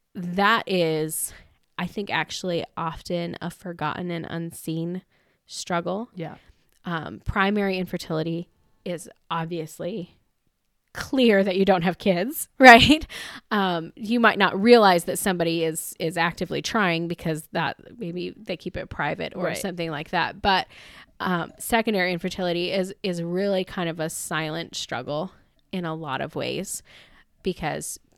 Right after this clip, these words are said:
Speaker 1: some people have one child on purpose and then don't desire to have any more.
Speaker 2: Right.
Speaker 1: Uh, but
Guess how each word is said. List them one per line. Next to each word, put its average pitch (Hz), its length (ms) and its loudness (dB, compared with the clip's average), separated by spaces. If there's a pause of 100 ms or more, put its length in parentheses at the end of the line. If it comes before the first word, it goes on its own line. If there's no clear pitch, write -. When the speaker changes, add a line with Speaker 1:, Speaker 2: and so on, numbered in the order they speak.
(140)
Speaker 1:
some 165 240 -6
people 180 300 -4
have 185 160 -6
one 190 160 -6
child 208 300 -6
on 220 120 -6
purpose 214 600 -8
and 175 200 -6
then 147 400 -8
don't 151 300 -6 (320)
desire 196 480 2
to - 80 -6
have 156 220 -4
any 131 160 -6
more. 135 420 -6
Speaker 2:
Right. 190 280 -4 (420)
Speaker 1:
Uh, 170 200 -6 (240)
but 180 380 0